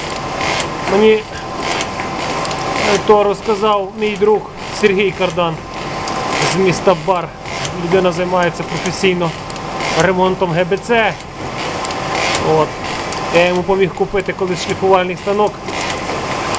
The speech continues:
І він почав шліфувати і от дійшов до такого висновку. Що К З шкою йде краще. О. О, ще назад вернемо та й по всьому. Тут є свої тонкості, навіть в плані підбору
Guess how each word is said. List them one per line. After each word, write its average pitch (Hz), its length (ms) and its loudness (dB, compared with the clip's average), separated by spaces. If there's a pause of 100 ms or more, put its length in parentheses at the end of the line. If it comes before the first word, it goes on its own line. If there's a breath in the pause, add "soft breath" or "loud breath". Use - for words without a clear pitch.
(280)
І 160 80 4
він 165 120 4 (300)
почав 175 360 4
шліфувати 185 540 2
і 165 80 -4
от 170 200 -2
дійшов 180 300 0
до 165 80 -2
такого 170 340 2
висновку. 151 420 0 (920)
Що - 160 -2
К 180 80 4
З 185 180 2
шкою 190 260 -2
йде 180 220 0
краще. 165 380 -4 (2000)
О. 147 60 4
О, 175 60 2
ще 196 120 0
назад 175 420 0
вернемо 175 420 0
та 156 60 -2
й - 20 -4
по 151 140 -6
всьому. 143 340 -2 (1400)
Тут - 180 0
є 285 180 6
свої 233 260 0
тонкості, 208 520 -2
навіть 208 220 2
в 147 100 -12
плані 214 260 0
підбору 196 460 0